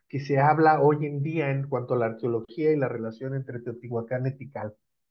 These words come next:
La presencia de este edificio,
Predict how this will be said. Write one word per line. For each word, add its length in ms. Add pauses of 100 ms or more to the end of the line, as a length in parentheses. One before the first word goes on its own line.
La 220
presencia 800 (140)
de 420 (920)
este 420
edificio, 760